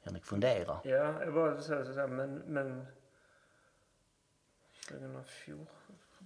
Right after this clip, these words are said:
Speaker 1: Och det räcker då för ett S M-guld numera, och därför räknar vi alltid så, så räcker det att du har gjort en minut i en match en gång
Speaker 2: Mm.
Speaker 1: under säsongen. Så det behöver inte vara startspelare som gör alla matcherna, alltså.
Speaker 2: Ja, just det.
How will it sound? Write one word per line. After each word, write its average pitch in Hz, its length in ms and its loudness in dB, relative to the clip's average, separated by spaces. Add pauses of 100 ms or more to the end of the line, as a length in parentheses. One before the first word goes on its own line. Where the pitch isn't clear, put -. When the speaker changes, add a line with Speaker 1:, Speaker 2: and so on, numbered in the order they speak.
(540)
Speaker 1:
Och 151 80 4
det 123 100 6
räcker 131 300 10
då 147 80 12
för 131 100 6
ett 117 60 8
S 135 180 8
M-guld 120 240 6
numera, 90 480 8
och 113 180 -2
därför 107 380 4
räknar 120 240 6
vi 104 100 4
alltid 95 220 4
så, 92 100 -2
så 110 100 -2
räcker 151 200 6
det 104 60 6
att 98 80 2
du - 60 0
har 107 80 6
gjort 113 320 2
en 95 200 2
minut 101 320 -2
i - 60 -4
en 90 160 -4
match 87 240 -6 (140)
en 87 180 -6
gång 107 120 -2
Speaker 2:
Mm. 127 180 -4 (100)
Speaker 1:
under 78 140 -8
säsongen. - 500 -10 (120)
Så - 160 -10
det 85 80 -2
behöver 87 180 4
inte 98 120 -4
vara 98 80 2
startspelare 87 680 6
som 98 120 -6
gör 85 100 2
alla 90 100 2
matcherna, - 400 -4
alltså. 117 200 -8
Speaker 2:
Ja, 135 60 0
just 139 140 -4
det. - 100 -8